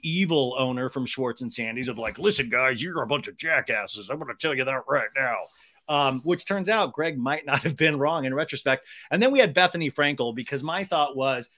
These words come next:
you gotta put Bethany in there because she loves attention and she loves to hop on whatever's hot at the moment and give her thoughts, even though they're not asked of her. I say the same for myself. And then, of course, um, this is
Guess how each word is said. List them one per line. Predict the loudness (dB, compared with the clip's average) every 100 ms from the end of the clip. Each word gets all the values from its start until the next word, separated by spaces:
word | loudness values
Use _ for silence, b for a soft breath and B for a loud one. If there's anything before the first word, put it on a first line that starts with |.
| b
you | -6 0
gotta | 2 2
put | 0 0
Bethany | 2 2 0 -8
in | -8
there | -6 -6
because | -6 0 2 2
she | 2 0 0 -2 -4 -4
loves | 0 0 0
attention | -2 0 -2 0 -2 -4
and | -6
she | -6
loves | -4 -4 -4 -4
to |
hop | -4 -2 0
on | 0 -2
whatever's | -4 -4 -4 -4
hot | -4 -2
at | -4
the | -4
moment | -4 -4 -6 B B -8
and | -8 -6
give | -8
her | -4 -4
thoughts, | 0 -2 -2
even | -4 -4
though | -4 -4
they're | -4
not | -4 -4
asked | -4 -6 -6
of | -2
her. | -2 -4 b b b -4
I | -4
say | -2
the | -2
same | -2 -6 -6
for | -10
myself. | -10 -6 0 0 -2 B B
And | 2
then, | 2
of | 2
course, | 2 2 2 -4 -10 _ _ _
um, | 0 4 4 2 -2
this | -2 -2 2
is | 0 0 -4